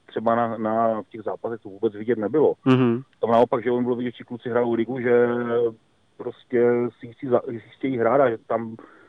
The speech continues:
Speaker 1: bych v tom problém vůbec neviděl.
Speaker 2: A dá
Speaker 1: Tam
Speaker 2: se říct, dá se říct, jak, eh, dlouho vlastně, eh, klub dlužil na výplatách?
Speaker 1: Tak dlužil na výplatách. Ono, ono tam vždycky nějaké, nějaké takovéto zpoždění bylo, ale pak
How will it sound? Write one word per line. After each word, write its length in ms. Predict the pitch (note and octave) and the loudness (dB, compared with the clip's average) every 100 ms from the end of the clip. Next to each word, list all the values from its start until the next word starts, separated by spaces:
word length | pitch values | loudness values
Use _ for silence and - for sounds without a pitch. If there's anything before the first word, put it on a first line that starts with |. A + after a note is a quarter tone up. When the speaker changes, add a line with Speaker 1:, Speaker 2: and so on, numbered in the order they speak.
| _ | _
Speaker 1:
bych 80 | G#2+ | -14
v 40 | |
tom 200 | - A#2+ | -2 -2
problém 360 | G#2 A#2 A2+ A#2 | 0 0 4 4
vůbec 240 | A2+ A#2+ | 2 -4
neviděl. 440 | A2 A2 B2 F2+ D#2+ - - - - | -2 -4 -2 -2 -2 -10 -20 -8 2
Speaker 2:
A 60 | |
dá 160 | A#2 A#2 | 6 6
Speaker 1:
Tam 80 | - | 8
Speaker 2:
se 100 | C3+ | 6
říct, 240 | B2+ - - - | 4 -6 -10 2
dá 180 | A#2 G#2 | 6 6
se 160 | - | 6
říct, 300 | C3+ C#3+ - | 4 4 2
jak, 220 | C3+ B2 C3 | 2 4 6
eh, 240 | B2 A#2+ | 8 6
dlouho 420 | A#2 A2+ A#2 B2+ | 8 8 10 6
vlastně, 640 | B2 A#2 - B2+ B2 B2 B2 - _ C#3+ B2 | 6 4 2 4 6 6 4 -4 _ -8 2
eh, 20 | A#2+ A#2 A#2 A#2 - | 4 6 6 2 0
klub 260 | - B2 B2 - - | 4 4 4 0 -10
dlužil 420 | B2 A#2 A2 A#2 A#2+ | 2 4 6 6 8
na 100 | A2 | 6
výplatách? 640 | B2+ - D#3+ C#3 C#3 - - _ _ _ _ - - _ _ _ _ _ | 4 2 2 2 -2 -8 -18 _ _ _ _ -20 -20 _ _ _ _ _
Speaker 1:
Tak 180 | A#2 F#2 | -2 -2
dlužil 320 | G2 G2+ G#2+ | -8 -6 -2
na 60 | |
výplatách. 400 | G#2+ G#2+ A2+ A2 G#2+ | -2 -2 -2 0 0
Ono, 500 | A#2+ C3 B2+ B2 A#2 | 2 4 4 2 2
ono 200 | A#2+ B2 | 0 0
tam 140 | C3 | -2
vždycky 260 | A#2+ - C3 | -4 -6 -4
nějaké, 360 | A#2 - B2 - _ | -4 -2 -6 -8 _
nějaké 380 | A2+ G#2+ A#2+ A#2+ | -10 -8 -6 -6
takovéto 420 | A2 - A#2+ B2 | -6 -2 -2 -2
zpoždění 460 | - B2 A2+ C#3 | -8 -6 -2 -2
bylo, 260 | B2 B2 B2 | 2 4 6
ale 120 | C3 | 4
pak 100 | A#2+ | 0